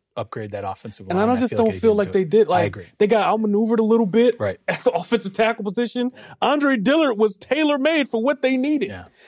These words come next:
Speaker 2: And some, and Philly moved right up in front of him. Just snatched him right on up.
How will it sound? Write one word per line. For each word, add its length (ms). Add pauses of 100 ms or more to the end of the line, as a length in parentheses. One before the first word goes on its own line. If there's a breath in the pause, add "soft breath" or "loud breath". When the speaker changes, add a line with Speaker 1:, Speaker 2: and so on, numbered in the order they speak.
(220 loud breath)
Speaker 2:
And 260
some, 280
and 640
Philly 260
moved 280
right 180
up 120
in 100
front 240
of 80
him. 240 (260)
Just 200 (640)
snatched 440
him 140
right 160
on 160
up. 240